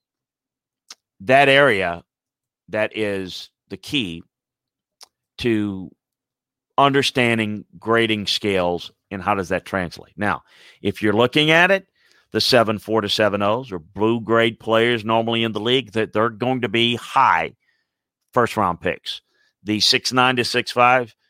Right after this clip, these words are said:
would be first round value guys. Okay,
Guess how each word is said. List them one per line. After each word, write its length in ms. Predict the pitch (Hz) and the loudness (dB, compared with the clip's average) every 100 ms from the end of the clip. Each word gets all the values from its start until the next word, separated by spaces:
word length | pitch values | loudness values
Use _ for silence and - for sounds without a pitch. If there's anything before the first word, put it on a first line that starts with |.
| _ - | _ -12
would 140 | 92 | -6
be 140 | 104 104 | -4 -4
first 320 | - 113 - | 0 0 0
round 300 | 110 110 101 | 0 0 0
value 360 | 101 90 78 | 0 0 -4
guys. 440 | 76 78 58 - - _ _ _ _ _ | -10 -12 -12 -16 -20 _ _ _ _ _
Okay, 400 | 90 110 90 82 | -8 -4 -2 -4